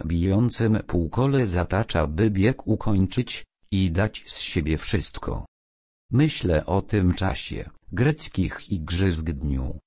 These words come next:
o celu rozważam i mówię, czy życie to nie bieg do przebycia?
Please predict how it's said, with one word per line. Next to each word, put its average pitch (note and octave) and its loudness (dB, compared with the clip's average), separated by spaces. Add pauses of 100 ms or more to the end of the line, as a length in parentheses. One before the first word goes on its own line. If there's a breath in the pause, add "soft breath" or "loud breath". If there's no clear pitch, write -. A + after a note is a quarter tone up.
(140)
o D#2+ 0
celu G2+ 4
rozważam A2+ 4
i A#2 -2
mówię, C#2 0 (280)
czy F2+ 4
życie E2+ -2 (240)
to C#3 4
nie B2 4
bieg A#2 2
do F2+ 2
przebycia? G2 0